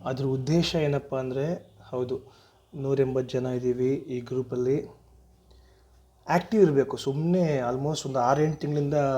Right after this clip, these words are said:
ಸುಮ್ಮನೆ ನೋಡ್ಕೊಂಡು, ಮೆಸೇಜ್ ನೋಡ್ಕೊಂಡು ಇರೋದು ಬೇಡ. ಎಲ್ರೂ ಕೂಡ ಆ್ಯಕ್ಟಿವ್ ಇರಿ ಅಂತಲೇ ಮಾಡಿದ್ದು, ಮೆಸೇಜ್ ಕಳಿಸಿದ್ದು. So, I think, ಮ್, ಇನ್ಮೇಲಿಂದ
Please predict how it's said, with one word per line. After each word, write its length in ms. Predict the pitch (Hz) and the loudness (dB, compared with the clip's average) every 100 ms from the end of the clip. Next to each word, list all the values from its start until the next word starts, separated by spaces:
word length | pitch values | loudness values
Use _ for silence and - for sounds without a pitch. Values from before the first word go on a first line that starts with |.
| 127 | -2
ಸುಮ್ಮನೆ 420 | - 147 170 175 | -4 -2 0 0
ನೋಡ್ಕೊಂಡು, 480 | 143 143 143 143 139 | 0 -4 -4 -2 -2
ಮೆಸೇಜ್ 320 | 131 - 139 | -4 -2 -2
ನೋಡ್ಕೊಂಡು 460 | 135 131 131 131 | -4 -8 -8 -4
ಇರೋದು 300 | 135 127 127 | -2 -2 -2
ಬೇಡ. 220 | 127 135 123 120 - - - - - - - | 0 2 2 -2 -6 -20 -20 -20 -20 -20 -6
ಎಲ್ರೂ 320 | 123 143 180 | -2 2 2
ಕೂಡ 240 | 190 165 151 | 2 0 0
ಆ್ಯಕ್ಟಿವ್ 580 | 190 - 131 131 - 131 | 0 -4 -6 -6 -4 -2
ಇರಿ 200 | 127 127 | 0 -2
ಅಂತಲೇ 340 | 123 131 165 | -4 -4 -2
ಮಾಡಿದ್ದು, 460 | 147 123 123 123 131 - | 0 -2 -4 -6 -8 -8
ಮೆಸೇಜ್ 480 | 143 143 127 123 123 | -8 -4 -4 -4 -8
ಕಳಿಸಿದ್ದು. 400 | 131 - 127 139 - - - - - - | -8 -6 -4 -4 -6 -12 -20 -20 -20 -20
So, 300 | - 139 131 | -6 -2 -2
I 40 | |
think, 300 | 147 139 - 131 - - | -2 -4 -4 -8 -10 -12
ಮ್, 420 | 131 123 123 123 | -8 -6 -6 -6
ಇನ್ಮೇಲಿಂದ 500 | 131 147 151 147 143 | -4 0 0 2 2